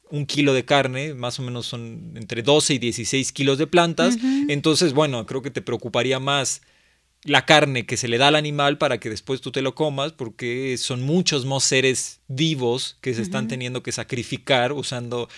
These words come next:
Speaker 1: todo el vocabulario que usa el carnismo, ¿no?
Speaker 2: Sí,
Speaker 1: Ese es el
Speaker 2: claro.
Speaker 1: vocabulario que usa el, el sacrificio,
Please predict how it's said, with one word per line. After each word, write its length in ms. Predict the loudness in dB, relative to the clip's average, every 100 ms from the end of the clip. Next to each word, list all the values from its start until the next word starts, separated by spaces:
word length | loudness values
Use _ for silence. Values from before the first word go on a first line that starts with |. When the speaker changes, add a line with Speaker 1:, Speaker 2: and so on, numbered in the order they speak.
| -20 -2
Speaker 1:
todo 160 | 2 2
el 80 |
vocabulario 680 | 2 0 0 0 2 2 0
que 120 | -2
usa 200 | -6 -4
el 80 | -6
carnismo, 560 | -6 -6 -6 -6 -8 -8 -10
¿no? 160 | -10 -10
Speaker 2:
Sí, 220 | -10 -8 -4
Speaker 1:
Ese 160 | 0
es 80 | 0
el 40 | 0
Speaker 2:
claro. 80 | -2
Speaker 1:
vocabulario 600 | -2 -2 0 2 2 -2
que 80 | -4
usa 300 | -6 -6 -6
el, 180 | -8 -10
el 240 | -10 -8
sacrificio, 960 | -6 -4 -6 -4 -2 -2 0 0 0